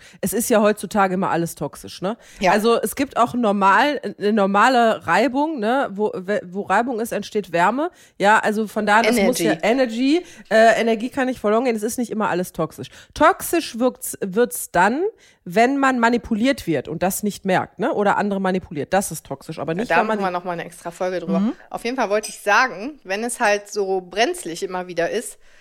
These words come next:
Speaker 2: und man vielleicht öfter darüber nachdenkt, die Beziehung auch zu beenden, weil man immer wieder unglücklicher ist
Speaker 1: Mhm.
Speaker 2: als glücklich, dann, ähm, könnte man ja gucken, wo kommt das her?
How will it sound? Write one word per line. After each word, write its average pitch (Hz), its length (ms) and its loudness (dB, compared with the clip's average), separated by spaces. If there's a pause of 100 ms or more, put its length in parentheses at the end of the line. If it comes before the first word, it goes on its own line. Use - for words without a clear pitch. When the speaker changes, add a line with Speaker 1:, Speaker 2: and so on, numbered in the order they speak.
(160)
Speaker 2:
und 208 200 -8
man 208 160 -4
vielleicht 208 420 -4 (100)
öfter 254 320 -2
darüber 202 320 -4
nachdenkt, 208 540 -4
die 208 60 -12
Beziehung 196 380 -10
auch 202 140 -8
zu - 160 -16
beenden, 214 680 -8 (500)
weil 202 220 0
man 185 260 -4
immer 190 300 -6
wieder 175 440 0 (280)
unglücklicher 170 640 -4
ist 202 180 -6
Speaker 1:
Mhm. 208 80 -2
Speaker 2:
als 175 360 -4
glücklich, 214 540 -8 (640)
dann, 185 540 -4
ähm, 175 800 -8 (760)
könnte 247 300 -2
man 233 220 0
ja 208 100 0
gucken, 254 360 -2
wo 220 80 -2
kommt 220 220 -2
das - 180 -6
her? 185 280 2